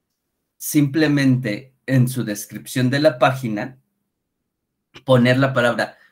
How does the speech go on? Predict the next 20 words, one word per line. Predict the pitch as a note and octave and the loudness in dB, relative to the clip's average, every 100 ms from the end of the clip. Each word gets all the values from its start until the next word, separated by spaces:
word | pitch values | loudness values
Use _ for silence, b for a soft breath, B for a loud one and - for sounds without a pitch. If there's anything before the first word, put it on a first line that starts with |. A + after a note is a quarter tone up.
| B | B
cumpleaños, | D3 C3 D#3 E3 D3 A#2+ A2 | -4 0 0 2 2 0 -2
Navidad, | B2+ B2+ C#3 E3 C#3+ A#2 | -2 0 2 2 2 -2
vacaciones, | A#2 C3 C3 E3+ D#3 B2 A2 - | -4 -2 -2 0 0 -2 -4 -8
cuchillo, | B2+ C3 F#3 E3 C3+ G#2+ | -8 -6 -4 0 2 2
fiestas, | - D3+ D#3 C3 - - | 0 0 0 0 -4 -8
o | |
sea, | A#2+ A2+ | -2 -2
la, | G#2 A#2 | 0 -2
las | A#2+ B2 A#2+ | 0 -2 0
palabras | C3+ B2 C#3+ F#3+ | 0 2 2 0
así | C3 C3 | 0 -2
sueltas | C3 C#3 A#2+ B2 C3+ - | 0 0 0 0 -2 -4
sin | - C#3 A#2+ | -8 -4 -2
relacionarlas, | A2 G#2+ G#2+ B2 D3 D#3 C#3 B2 - _ b b b b | -2 -2 -2 0 2 2 0 -2 -6 _ b b b b
porque, | - C3 C3 - B2 | 2 4 4 0 0
por | - A#2+ A2+ | 0 0 0
ejemplo, | A2+ C#3 B2+ B2 A2+ | 2 4 4 4 0
Google | A2+ D#3+ C#3 C#3 B2+ - - _ _ - | 2 2 4 2 0 -2 -10 _ _ -2
y | B2+ | 0
Bing | A#2 A2+ A#2 - | 2 0 0 -2